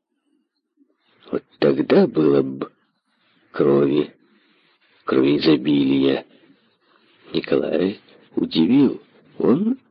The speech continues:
удавил. Слово игра — острота.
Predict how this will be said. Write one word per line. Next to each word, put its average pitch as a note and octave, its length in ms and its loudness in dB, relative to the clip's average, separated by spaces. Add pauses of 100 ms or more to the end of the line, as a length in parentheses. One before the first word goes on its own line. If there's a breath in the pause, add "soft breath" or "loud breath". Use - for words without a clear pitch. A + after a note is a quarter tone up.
(100)
удавил. E3+ 1000 -2 (1160 soft breath)
Слово D3 400 4
игра — B1 340 -4 (480)
острота. - 680 -4